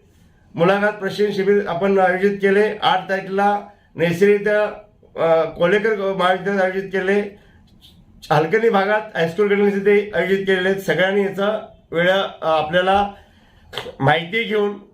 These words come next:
सर्वांनी आपल्या शिबिरामध्ये भाग घ्यावं, जेणेकरून कंपनीसमोर बोलते वेळी आपला कॉन्फिडन्स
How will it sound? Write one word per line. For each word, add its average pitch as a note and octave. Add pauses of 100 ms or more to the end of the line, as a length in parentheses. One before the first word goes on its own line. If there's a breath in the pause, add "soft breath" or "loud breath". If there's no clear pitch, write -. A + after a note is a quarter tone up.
(120)
सर्वांनी F#3
आपल्या F#3+
शिबिरामध्ये F#3+
भाग E3
घ्यावं, F3 (220)
जेणेकरून G#3 (640 soft breath)
कंपनीसमोर B3
बोलते G#3+
वेळी G#3+
आपला G3+
कॉन्फिडन्स G3+